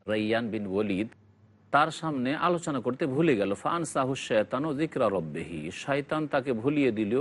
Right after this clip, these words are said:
তার মনিবের কাছে ইউসুফ আলাইহিস সালামের কথা উল্লেখ করতে, যার ফলে ফালাবিসা ফিস সিজনি বিদআ সিনিন, জেলে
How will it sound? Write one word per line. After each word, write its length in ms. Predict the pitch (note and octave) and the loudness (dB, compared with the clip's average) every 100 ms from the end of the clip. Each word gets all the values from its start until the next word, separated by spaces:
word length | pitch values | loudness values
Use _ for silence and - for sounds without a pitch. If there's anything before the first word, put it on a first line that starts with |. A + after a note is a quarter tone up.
| E3 | 2
তার 260 | E3 A#2+ A#2+ | 0 -2 0
মনিবের 460 | A#2 C#3 D3 C#3 A#2+ | -2 -2 0 -2 0
কাছে 340 | G#2 - - B2 | -2 -4 -4 -4
ইউসুফ 360 | E3 E3+ F3 C#3 | -2 -2 0 0
আলাইহিস 200 | B2 B2 | 0 0
সালামের 420 | G#2+ G2+ A2 D3 | -2 -2 -2 -2
কথা 500 | - G#2+ A#2 B2+ D#3+ - | -4 -4 0 0 0 -4
উল্লেখ 300 | - C#3+ C3+ | 2 4 4
করতে, 300 | - - - - - - _ - - - | 0 -10 -10 -18 -20 -20 _ -20 -20 -4
যার 220 | B2 D3 | 2 2
ফলে 280 | D3+ - E3+ | 2 0 0
ফালাবিসা 540 | E3+ - D#3+ F3 F3 D#3+ | 0 0 2 2 0 -4
ফিস 200 | - C#3+ | -6 -6
সিজনি 320 | - D#3 D#3 | -4 -2 -2
বিদআ 320 | C3+ C3+ G2 | 0 2 2
সিনিন, 460 | G#2 - F2+ F2 D#2+ C2 F2+ | 0 -2 -2 -2 -4 -8 -4
জেলে 340 | A#2+ C3 A2 | 0 2 2